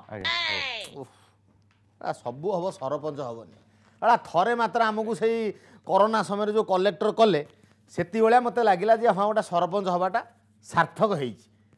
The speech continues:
Speaker 2: ତାପରେ କିନ୍ତୁ ସରପଞ୍ଚ ନୁହଁ ତ, ଇଏ ମାନେ ଏମିତିଆ ପ୍ରକାର ଖା-,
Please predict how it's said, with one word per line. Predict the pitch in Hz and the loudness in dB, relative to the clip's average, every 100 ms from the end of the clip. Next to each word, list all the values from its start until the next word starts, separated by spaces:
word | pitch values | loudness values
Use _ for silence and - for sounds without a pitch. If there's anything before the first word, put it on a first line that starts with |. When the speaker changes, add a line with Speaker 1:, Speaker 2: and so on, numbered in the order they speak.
| - | -4
Speaker 2:
ତାପରେ | 165 220 214 247 247 | 4 6 6 4 0
କିନ୍ତୁ | 240 240 220 | 0 -4 -4
ସରପଞ୍ଚ | 151 180 220 220 214 | 0 2 2 0 -2
ନୁହଁ | 214 220 | -2 -4
ତ, | 220 - | -6 -12
ଇଏ | 185 208 | -8 -6
ମାନେ | 208 196 | -6 -10
ଏମିତିଆ | 180 220 247 233 | -10 -4 2 2
ପ୍ରକାର | 233 220 233 | 2 -2 -4
ଖା-, | 233 180 160 - 160 156 | -4 -14 -14 -16 -14 -12